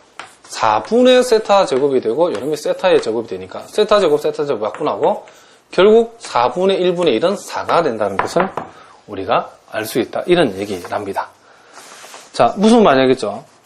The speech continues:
이제 여러분 그 뒤에 사 번, 오 번, 육 번부터 이제 남아있는 문제들은 여러분들이 선생님이 다 풀면 안 되기 때문에 여러분들이 연습을 먼저 한번 해보시기 바랍니다.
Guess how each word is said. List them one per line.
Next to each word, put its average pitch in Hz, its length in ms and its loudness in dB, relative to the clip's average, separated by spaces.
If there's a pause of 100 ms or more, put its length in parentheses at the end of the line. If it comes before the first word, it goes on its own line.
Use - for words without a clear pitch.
(360)
이제 254 220 6
여러분 262 260 6
그 269 200 4
뒤에 220 260 6
사 131 340 0
번, 262 200 4
오 233 120 6
번, 220 180 4
육 180 120 -2
번부터 202 460 2
이제 151 280 -2
남아있는 214 580 2
문제들은 120 680 -2
여러분들이 110 640 -4
선생님이 208 420 -2
다 - 140 -12
풀면 214 240 -2
안 107 60 -8
되기 120 240 -4
때문에 101 400 -8 (580)
여러분들이 123 600 0
연습을 165 540 0
먼저 101 240 -6
한번 - 160 -16
해보시기 190 340 -6
바랍니다. - 460 -20